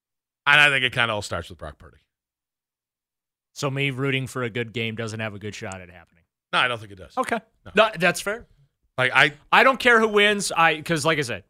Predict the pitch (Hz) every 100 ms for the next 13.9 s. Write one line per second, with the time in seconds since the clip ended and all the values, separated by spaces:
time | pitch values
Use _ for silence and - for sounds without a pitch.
0 | _ 113 131 143 143 143 135 143 135 117
1 | 127 151 - - 147 143 139 127 127 -
2 | 104 95 90 - 117 156 165 - 165 160
3 | 151 151 147 147 139 _ _ _ _ _
4 | _ - 117 117 113 135 139 131 127 123
5 | 120 120 117 117 - _ _ - 117 117
6 | 107 110 107 - 104 104 98 95 87 85
7 | _ _ _ _ _ _ _ _ _ 135
8 | 196 262 381 247 240 208 208 180 131 196
9 | 226 214 214 185 175 165 165 170 175 -
10 | 139 160 147 151 139 165 185 - 180 180
11 | 165 131 135 147 - 143 143 123 123 135
12 | - 117 123 120 139 139 _ _ _ _
13 | _ 214 247 185 190 180 147 147 151